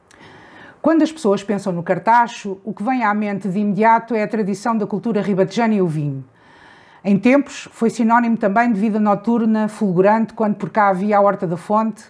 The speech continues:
uma discoteca conhecida amplamente em todo o país e uma das maiores atrações do Cartaxo. Nessa altura, ainda vila, quem cá vivia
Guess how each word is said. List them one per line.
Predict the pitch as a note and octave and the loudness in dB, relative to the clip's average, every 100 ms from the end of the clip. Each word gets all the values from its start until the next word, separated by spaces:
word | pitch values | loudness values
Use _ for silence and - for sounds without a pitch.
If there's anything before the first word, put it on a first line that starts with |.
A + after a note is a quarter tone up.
| _ | _
uma | G#3+ G#3 | -4 -4
discoteca | G3+ - - B3+ A#3+ | -4 -8 -2 -2 0
conhecida | - G#3+ G#3 B3 A3 G#3+ | -2 -2 -2 -2 0 0
amplamente | G3 F#3+ G#3 A#3 A3+ - - - - G3+ | 0 0 2 -2 -4 -12 -20 -20 -12 -2
em | G#3 | 0
todo | G#3 D4 B3+ | 4 2 2
o | |
país | A3 G#3+ B3 B3+ B3+ - | 0 0 2 0 -2 -2
e | A3+ | 0
uma | C4+ B3+ | 2 2
das | G#3+ A#3+ | 0 0
maiores | G#3+ A#3 A#3 G#3+ | 0 0 0 -2
atrações | A3+ G#3 G#3 A#3 G3 | -2 -2 0 -2 -2
do | |
Cartaxo. | G3 E3+ E3 C3+ B2+ - - - _ _ _ - | -4 -4 -4 -4 -6 -14 -20 -20 _ _ _ -2
Nessa | G3 G3 | 0 2
altura, | F#3+ F#3+ A#3+ C4+ C#4 - - - | 0 0 0 0 -2 -6 -18 -6
ainda | G#3 B3 A3 | 0 2 2
vila, | F#3 A#3 C4 C4+ C4+ - - - - | 2 0 0 0 -2 -10 -20 -10 0
quem | B3+ | 2
cá | C#4 C#4 | 4 2
vivia | B3+ F#3+ F#3+ F3 D#3+ | 2 -2 -2 -2 -4